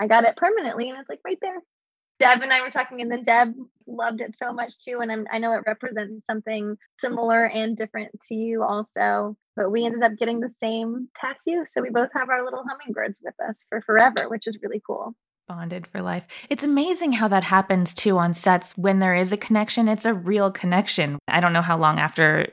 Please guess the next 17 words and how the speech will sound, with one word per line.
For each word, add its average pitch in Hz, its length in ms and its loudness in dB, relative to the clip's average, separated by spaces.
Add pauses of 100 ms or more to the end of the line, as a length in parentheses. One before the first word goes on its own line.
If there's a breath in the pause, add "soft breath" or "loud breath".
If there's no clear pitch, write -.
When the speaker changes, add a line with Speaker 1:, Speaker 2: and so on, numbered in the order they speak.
Speaker 2:
wrapping 156 440 2
you 151 100 0
guys 147 200 4
got 151 200 2
the 147 60 2
tattoos, 151 520 0
but 151 120 -10 (120)
that's 196 220 4
a - 20 2
commitment 220 640 2 (140)
for, 185 240 4
<laughs> 381 360 -4
for 226 120 4
new 196 220 4
friends 185 420 2
to 185 100 0
get 170 380 2